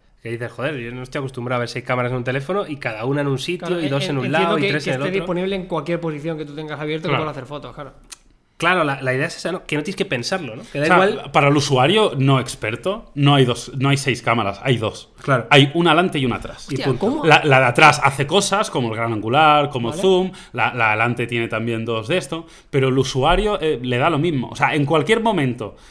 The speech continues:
Speaker 3: que tenga el teléfono, tiene la de adelante y la de atrás y ya está, como en cualquier teléfono.
Speaker 2: Claro, pero si coges,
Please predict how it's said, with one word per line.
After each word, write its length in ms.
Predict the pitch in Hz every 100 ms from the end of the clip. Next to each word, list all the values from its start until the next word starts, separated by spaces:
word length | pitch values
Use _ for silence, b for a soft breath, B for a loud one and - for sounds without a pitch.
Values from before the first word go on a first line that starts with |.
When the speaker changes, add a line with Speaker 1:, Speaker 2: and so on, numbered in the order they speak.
| b
Speaker 3:
que 120 | -
tenga 180 | 147 208
el 60 | 165
teléfono, 540 | 175 208 220 233 220
tiene 180 | - 143
la 160 | 131 139
de 60 |
adelante 300 | 147 180 202
y 20 | 214
la 80 |
de 60 | 135
atrás 260 | 165 160 151
y 60 |
ya 60 | 156
está, 260 | 139 120 - - -
como 220 | 143 127
en 60 |
cualquier 280 | 120 123 147
teléfono. 320 | 117 101 135 139 - _ _ - _ B B B -
Speaker 2:
Claro, 200 | 214 180
pero 120 | 147
si 100 | 165
coges, 420 | 190 214 269